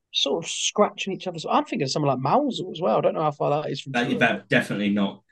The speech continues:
Speaker 2: not up to
Speaker 1: Oh,
Speaker 2: grading.
Speaker 1: okay. Right, okay. But I, um, yeah, there's, it, it's probably a little bit scratch my back, scratch your back type, type of thing. So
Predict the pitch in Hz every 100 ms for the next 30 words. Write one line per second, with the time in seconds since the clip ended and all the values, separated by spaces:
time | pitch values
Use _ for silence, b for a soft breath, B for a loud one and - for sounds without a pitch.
0 | _ - 104 92 - - 101 95 98 -
1 | _ _ _ 170 139 131 147 131 - b
2 | b - 170 190 202 185 175 151 - _
3 | _ _ _ _ _ _ _ _ _ _
4 | 220 220 - 165 180 - 180 - - -
5 | 226 190 165 143 151 151 - - - -
6 | 160 139 135 - 143 - 165 143 - -
7 | 165 - - 143 147 165 147 -